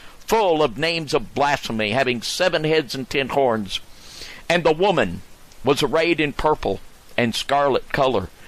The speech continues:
and decked with gold and precious stones and pearls, having a golden cup in her hand, full of abominations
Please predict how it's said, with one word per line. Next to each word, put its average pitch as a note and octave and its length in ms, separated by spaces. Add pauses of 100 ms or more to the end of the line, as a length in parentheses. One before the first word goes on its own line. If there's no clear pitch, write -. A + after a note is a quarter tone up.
(220)
and B2 300
decked E3+ 300
with - 260
gold C#3+ 320
and B2 180
precious D#3 380
stones B2+ 480
and A#2+ 160
pearls, C3+ 460
having C#3+ 240
a C#3 80
golden D#3 460
cup - 220
in D#3 80
her C3 120
hand, B2 360 (360)
full A3 240
of F#3 100
abominations E3+ 1040